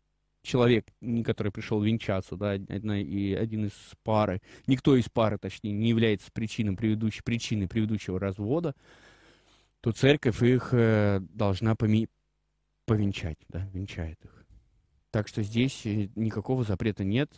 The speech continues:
Пожалуйста, если вам симпатичен этот человек, пытайтесь, э, строить свою судьбу, э, ищите, это не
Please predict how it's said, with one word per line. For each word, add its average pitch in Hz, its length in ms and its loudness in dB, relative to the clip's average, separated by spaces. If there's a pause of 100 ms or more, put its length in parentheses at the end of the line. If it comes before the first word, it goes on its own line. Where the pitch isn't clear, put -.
(120)
Пожалуйста, 95 520 -4
если 87 260 -10
вам 90 320 -6 (480)
симпатичен 101 580 -6
этот 90 120 -12
человек, 90 580 -6
пытайтесь, 101 580 -8
э, 87 180 -8 (120)
строить 101 380 -2
свою 92 400 -8
судьбу, 92 460 -8 (1040)
э, 87 320 -10 (1120)
ищите, 101 600 -12
это 101 280 -12
не 95 380 -10